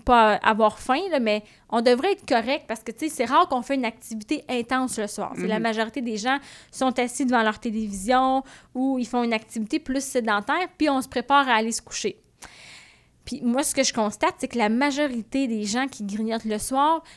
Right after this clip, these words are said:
Speaker 1: je pose toujours la question à mes clients, « Est-ce que vous avez faim ou c'est par envie de manger ? »
Speaker 2: Ouais.
Speaker 1: Quatre-vingt-dix-neuf pour cent, c'est une envie de manger. Soit que leur conjoint, conjointe grignote à côté d'eux,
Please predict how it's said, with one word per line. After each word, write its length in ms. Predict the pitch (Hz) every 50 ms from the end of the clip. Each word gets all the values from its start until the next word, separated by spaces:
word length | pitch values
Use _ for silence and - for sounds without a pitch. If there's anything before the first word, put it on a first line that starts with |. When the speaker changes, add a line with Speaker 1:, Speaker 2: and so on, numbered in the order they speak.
| - _ -
Speaker 1:
je 120 | - -
pose 200 | - - 233 233
toujours 240 | - 233 240 277 -
la 120 | 330 302 285
question 340 | - 247 240 - - 302
à 20 | 285
mes 140 | 254 240 226
clients, « 340 | - - 240 247 247 254 - -
Est-ce 200 | 226 226 - -
que 200 | 269 277 247 226
vous 160 | 220 214 220
avez 260 | 214 208 208 214 226
faim 220 | 214 - - 359 415 - -
ou 80 | 254 269
c'est 160 | - - 247
par 200 | - - 226 220 214 - -
envie 440 | 262 285 277 269 269 254 247 294 285
de 80 | 247 226
manger ? » 420 | 220 208 208 202 208 185 208 - -
Speaker 2:
Ouais. 360 | - 165 151 151 160 165 160 147
Speaker 1:
Quatre-vingt-dix-neuf 680 | 262 269 - 285 302 294 285 269 - 254 277 294 302
pour 180 | - - 262 -
cent, 200 | - - 277 285
c'est 180 | 254 - 247 233
une 360 | 233 233 226 220 220 220 233 247
envie 360 | 233 220 214 214 202 226 214
de 60 | 202
manger. 380 | 196 196 190 190 - 202 - - - - - - - - - _ -
Soit 300 | - - 269 285 277 285
que 140 | 285 - 247
leur 260 | 233 226 226 - -
conjoint, 500 | - 269 254 247 247 226 247 262 269 269
conjointe 600 | 269 - 247 226 226 214 240 254 262 262 269 233
grignote 500 | 208 214 220 247 254 240 240 254 254 240
à 60 | 247
côté 340 | - - 240 226 - 233 220
d'eux, 300 | 208 202 220 233 277